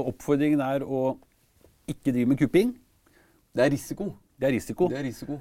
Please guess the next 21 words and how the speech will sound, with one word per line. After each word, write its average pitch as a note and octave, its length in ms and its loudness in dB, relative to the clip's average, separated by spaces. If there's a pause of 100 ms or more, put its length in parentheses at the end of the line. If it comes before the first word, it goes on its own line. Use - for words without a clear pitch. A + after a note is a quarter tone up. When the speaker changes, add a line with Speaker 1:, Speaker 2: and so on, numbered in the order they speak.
Speaker 1:
For D3 160 -2
selgeren C3+ 320 0
er A3 80 -2
jo E3+ 80 2
en D#3 80 6
risiko. D#3 420 -2 (140)
Speaker 2:
Ja. B2+ 160 -6
Speaker 1:
Selgeren B2 400 -2
får F3+ 80 -2
jo B2 60 -2
ikke - 160 -6
sjekke A#2+ 180 -8
finansieringen F#2+ 640 -6
der F#2 80 -6
på G2+ 140 -10
kvelden. B2+ 420 -6
Speaker 2:
Nei. A#2 80 -6 (180)
Speaker 1:
Nei. G#2+ 200 -8 (340)
Speaker 2:
Han D3+ 140 0
får C3+ 100 -4
ikke B2 140 -4